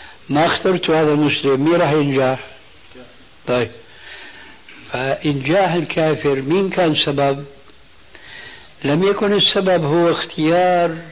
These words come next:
من اختار هذا الكافر فقط، وإنما انكماش الإسلاميين عن اختيار هذا المسلم، فكثرت أصوات ذاك فنجح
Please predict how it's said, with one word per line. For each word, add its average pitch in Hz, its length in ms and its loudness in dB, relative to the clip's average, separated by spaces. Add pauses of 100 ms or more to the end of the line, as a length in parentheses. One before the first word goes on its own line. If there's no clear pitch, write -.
(120)
من 143 200 -2
اختار 143 500 0
هذا 131 80 -2
الكافر 151 520 -2
فقط، 160 520 -2 (1040)
وإنما 160 720 4 (680)
انكماش 147 800 2
الإسلاميين 151 1120 0 (580)
عن 147 200 2
اختيار 165 540 2
هذا 170 220 4
المسلم، 151 680 0 (600)
فكثرت 151 720 -2
أصوات 147 680 0 (320)
ذاك 127 360 2
فنجح 127 580 -2